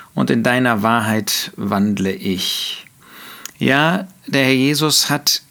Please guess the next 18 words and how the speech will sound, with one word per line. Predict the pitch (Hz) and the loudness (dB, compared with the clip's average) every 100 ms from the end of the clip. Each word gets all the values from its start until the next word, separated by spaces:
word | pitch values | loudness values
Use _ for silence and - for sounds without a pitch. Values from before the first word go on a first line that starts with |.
| - | -14
angesichts | - 151 185 160 139 143 - | -2 2 2 2 0 0 -2
der | - 120 | 0 -2
Güte | 110 120 143 - | 0 -2 -2 -4
Gottes, | 127 110 117 113 107 101 - - | -4 0 0 0 -2 0 0 0
die | 139 135 - | -2 -4 -2
er | 131 - | -4 0
angenommen | 151 156 127 117 107 107 98 | 0 0 2 2 2 2 0
hat | 98 | -2
für | - 104 | -2 -2
sein | 101 98 | 0 0
Leben, | 98 95 90 87 80 - - - - - - | 0 -2 -2 -4 -6 -10 -10 -10 -12 -12 -12
hat | - 123 - | -4 -4 -2
er | - 131 131 | 0 2 2
sein | 117 113 | 2 2
Leben | 110 117 117 117 113 | 2 2 2 0 0
geführt. | 107 - 113 104 95 92 - - - - - - - - | -2 -2 0 0 0 -2 -4 -6 -12 -20 -18 -16 -16 -8
Er | - 143 | -2 0
hat | 196 185 - | 0 0 -4